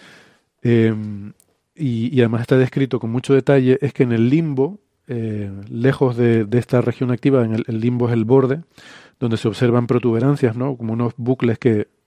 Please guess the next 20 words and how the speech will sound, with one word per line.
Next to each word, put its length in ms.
que 140
salen 300
hacia 160
afuera, 340
eh, 440
pues 200
ahí 340
veían 340
en 80
el 140
limbo, 500
eh, 260
que 140
sí, 220
ahí 160
sí 160
que 80
ocurrían 540
erupciones. 600
Eh, 320